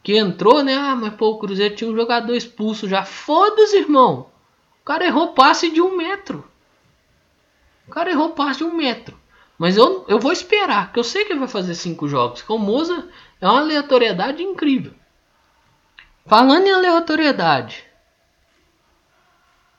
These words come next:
cara, por que que você tirar o Marcinho,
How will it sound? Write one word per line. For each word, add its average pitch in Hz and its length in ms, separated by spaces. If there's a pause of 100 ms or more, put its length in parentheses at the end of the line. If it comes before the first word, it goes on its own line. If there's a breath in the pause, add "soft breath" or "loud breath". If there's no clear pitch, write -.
cara, 277 520 (480)
por 277 240
que 254 160
que - 80
você 349 140
tirar 330 340
o 320 60
Marcinho, 277 920